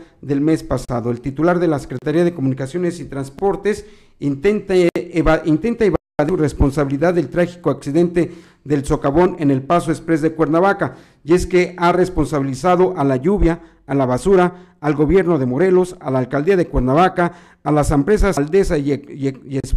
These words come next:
y Ecopor, y hasta a una alcantarilla, pero no acepta error o negligencia de su parte en este lamentable suceso que ocurrió el pasado doce de julio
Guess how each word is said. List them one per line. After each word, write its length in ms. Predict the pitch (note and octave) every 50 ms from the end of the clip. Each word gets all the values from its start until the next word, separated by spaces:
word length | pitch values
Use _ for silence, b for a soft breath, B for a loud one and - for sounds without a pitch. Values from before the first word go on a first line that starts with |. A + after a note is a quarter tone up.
| -
y 120 | - C#3+ C#3
Ecopor, 540 | C3+ - - C#3 - - G3 G#3 A3 A3+ - B B B B B B B B B B B -
y 120 | D3+ F#3
hasta 360 | F#3 F3+ F3+ F3+ - G3 F3
a 260 | F#3 - - E3+ E3+ F3+
una 280 | G#3 B3+ C4 B3 A#3+ G#3+
alcantarilla, 1000 | - G3 - - F3+ D#3 C#3+ D3 E3 E3 F3 G#3+ A3+ F#3+ G3 A3 B3 - - - -
pero 180 | - - D3 D#3
no 140 | F3 G#3 A#3
acepta 680 | A3+ G#3 - G#3+ A3 A3 A3 - A3+ G3+ - - -
error 600 | - F3 D#3+ D3+ C#3+ D#3+ F#3+ A3 B3 C4 - - -
o 140 | - D#3 D#3+
negligencia 840 | D#3 D#3+ D#3 C#3 C#3 D3 C#3 - F#3 G#3 G#3+ G3 - G3+ G#3+ G#3 G#3 B B B B B _
de 380 | _ C3+ D#3 G3+ G#3 G#3 - -
su 240 | - - C#3+ C3+ C#3+
parte 560 | F#3+ F#3+ F#3 F3+ F#3 F#3 F#3 G3 - - D#3
en 120 | D3 D#3+
este 280 | F3+ F#3 F3+ - F3+ D#3+
lamentable 760 | D3+ C#3+ C3 C3 C3 B2+ A#2+ - F3+ F3+ F3 F3 E3+ D#3+ C#3
suceso 500 | A#2 B2 A2+ - F3+ F#3+ - C#3 B2+ -
que 80 | -
ocurrió 400 | B2+ - - B2 C#3+ F3 F3 - B B B B B B
el 160 | B F3 F3+
pasado 760 | F3+ - - C#3+ - - F3 E3 D#3+ E3 D#3+ - - - - -
doce 520 | C#3 C#3+ F3 F3 F3 - D3+ D3 - - -
de 160 | D3 B2 B2+
julio 440 | A#2+ - F#3+ G3+ F#3+ F3 F3 F3 F3